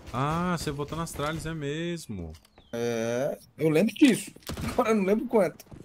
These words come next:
Speaker 1: Olha o Simple de M P sete aí, ó. Que beleza.
Speaker 2: E vai embora. Olha lá, dezesseis a doze, Napa. Fala dele.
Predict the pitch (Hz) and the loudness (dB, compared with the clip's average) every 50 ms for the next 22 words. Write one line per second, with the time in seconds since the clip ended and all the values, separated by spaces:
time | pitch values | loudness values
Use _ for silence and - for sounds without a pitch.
0 | _ _ _ _ - 190 220 254 226 - - 151 143 131 - 117 101 113 110 104 | _ _ _ _ -8 -4 -2 -2 -2 -2 0 -2 -2 0 0 0 0 0 -2 0
1 | - 113 101 - - 110 98 92 - 101 95 90 87 85 82 - - - 139 127 | 0 -2 -2 0 0 0 -2 -2 -2 -2 -2 -2 -2 -4 -4 -6 -6 -2 0 0
2 | 104 92 87 80 78 78 73 - - - - - - - - - - - - - | 0 0 -2 -2 -4 -8 -8 -8 -8 -8 -8 -8 -8 -8 -10 -8 -8 -8 -8 -8
3 | - - - - - - - - - - - - - - - - - - - - | -10 -8 -10 -10 -12 -12 -14 -14 -12 -14 -14 -12 -10 -10 -10 -8 -8 -8 -10 -10
4 | - - - - - - - - - - - - - - - - - - - - | -12 -18 -20 -18 -16 -14 -12 -12 -12 -14 -16 -18 -18 -18 -18 -18 -18 -18 -18 -12
5 | - - - - - - - - - - 156 135 165 262 - - 311 269 285 277 | -12 -10 -10 -8 -10 -12 -12 -2 -2 -2 2 2 2 0 2 2 4 4 4 4
6 | 196 135 - - - - - - - - - - - - - - - - - - | 2 2 0 -4 -8 -8 -8 -10 -10 -10 -10 -10 -10 -10 -8 -8 -8 -8 -8 -8
7 | - - - - - 175 - - 151 147 139 - 185 196 180 254 349 330 - - | -8 -4 0 2 4 4 4 2 0 -2 0 2 2 2 4 4 4 2 2 -2
8 | 269 262 294 330 - - 349 285 190 143 123 - 110 107 - 156 175 185 165 147 | 0 2 2 2 2 0 -2 0 0 0 -2 -2 -6 -6 0 0 2 2 2 0
9 | 139 131 120 107 101 - | 2 0 0 0 -4 -8